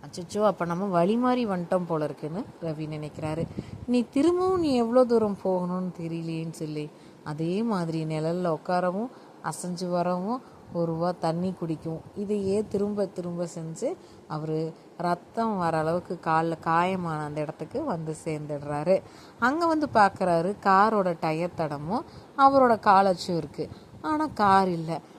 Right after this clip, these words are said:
அப்ப கார் எந்த வழியா இருக்கு, இங்க வேற எந்த ஒரு தடமும் போகவும் இல்லையே, நம்ம வழி மாறதுக்கு வாய்ப்பு இல்லை, ஏன் வந்து இந்த இடத்துல இருந்து நமக்கு தடயம் எதுவுமே இல்லைன்னு ஒரே குழப்பமா இருந்துச்சு ரவிக்கு.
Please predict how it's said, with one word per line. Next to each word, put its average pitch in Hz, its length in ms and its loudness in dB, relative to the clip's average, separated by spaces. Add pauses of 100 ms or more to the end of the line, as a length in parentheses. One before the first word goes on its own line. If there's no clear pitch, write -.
(120)
அப்ப 165 280 -8
கார் 240 460 -6
எந்த 208 260 -6
வழியா 202 340 -6
இருக்கு, 170 320 -8 (340)
இங்க 254 240 -2
வேற 226 400 0
எந்த 262 240 -2
ஒரு 330 180 0
தடமும் 254 480 0
போகவும் 220 540 0
இல்லையே, 180 400 -6 (340)
நம்ம 190 200 -6
வழி 190 280 -2
மாறதுக்கு 226 580 -6
வாய்ப்பு 180 420 -2
இல்லை, 170 200 -4 (140)
ஏன் 294 260 -6
வந்து 208 260 -4
இந்த 208 280 -4
இடத்துல 214 320 -6
இருந்து 202 240 -6
நமக்கு 180 400 -4 (460)
தடயம் 262 420 0
எதுவுமே 214 400 -4
இல்லைன்னு 175 480 -6
ஒரே 196 240 -2
குழப்பமா 190 640 -2
இருந்துச்சு 165 400 -8
ரவிக்கு. 165 480 -8